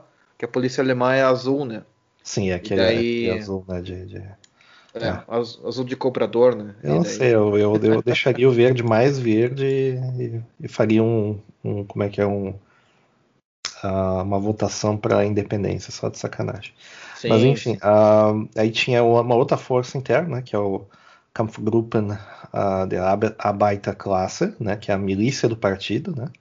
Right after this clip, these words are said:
Speaker 2: É um grupo de, de, de, <laughs> grupo de lutadores, não sei como traduzir isso sem ser literal. Ahn, a mi-, milícia do partido, que ela, ela era composta de trabalhadores,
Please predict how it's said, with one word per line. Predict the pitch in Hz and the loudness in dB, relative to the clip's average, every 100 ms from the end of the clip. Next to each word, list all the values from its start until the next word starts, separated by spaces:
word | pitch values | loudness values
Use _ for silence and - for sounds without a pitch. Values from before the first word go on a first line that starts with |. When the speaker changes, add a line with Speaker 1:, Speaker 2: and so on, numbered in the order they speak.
| _ - | _ -16
Speaker 2:
É | |
um | 101 107 - _ _ _ _ - | -16 -18 -20 _ _ _ _ -2
grupo | 110 110 | -2 0
de, | 101 98 95 95 | 0 2 4 4
de, | 98 92 | 2 0
de, | 101 95 - | -2 -6 -8
<laughs> | |
grupo | 117 151 - | -4 -2 2
de | 123 | 4
lutadores, | 117 110 92 98 98 95 | 4 2 2 2 2 0
não | 95 | -4
sei | 117 | -6
como | 110 98 | -6 -6
traduzir | 98 92 95 95 | -6 -4 -4 -4
isso | 92 - 95 95 | -4 -6 -10 -12
sem | - - - 98 | -16 -10 -4 -4
ser | - 101 | 0 0
literal. | 95 98 87 85 - - - - - - - | 0 -2 -2 -2 -4 -20 -20 -20 -20 -20 -2
Ahn, | 92 95 95 95 98 98 95 101 - - - 98 | 2 4 4 4 2 0 -4 -8 -10 -14 -10 -4
a | 95 95 92 92 90 90 87 | 0 0 0 0 0 -2 -2
mi-, | 92 107 104 | -4 -6 -2
milícia | 107 123 135 | 2 2 0
do | 123 | 0
partido, | 127 110 - 147 151 | 0 0 0 -2 0
que | 123 | 2
ela, | 113 104 98 - - | 4 4 4 0 -4
ela | 104 92 92 | -4 -2 0
era | 90 - | -2 -4
composta | - 101 101 95 104 | -8 -4 -4 -4 -6
de | |
trabalhadores, | 101 98 98 95 92 101 104 107 123 - - | -4 -2 -2 -2 0 2 2 2 -2 -6 -16